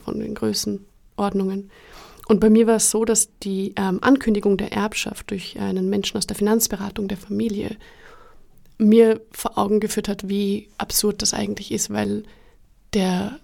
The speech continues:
Mensch das gesagt hatte, als wär's einfach nur zum Ausgeben da.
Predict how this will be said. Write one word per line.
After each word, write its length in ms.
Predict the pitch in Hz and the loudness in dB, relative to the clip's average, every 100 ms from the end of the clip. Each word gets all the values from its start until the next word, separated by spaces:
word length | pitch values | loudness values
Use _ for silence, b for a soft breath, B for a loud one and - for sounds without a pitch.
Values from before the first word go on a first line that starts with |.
| _ _ _ - | _ _ _ 0
Mensch 300 | 208 214 - | 2 2 0
das 200 | 208 - | -2 0
gesagt 460 | 190 196 196 - | 0 0 -2 -6
hatte, 400 | 190 190 202 196 196 b b b b b _ _ _ _ _ _ _ - | -8 -6 -4 -4 -6 b b b b b _ _ _ _ _ _ _ -4
als 260 | 190 - | -2 0
wär's 240 | 202 196 - | 0 0 -4
einfach 280 | 185 208 | -4 -2
nur 160 | 190 208 | 0 0
zum 140 | - | 0
Ausgeben 480 | 170 190 - 208 220 | -6 -6 -8 -8 -10
da. 240 | 214 208 | -10 -12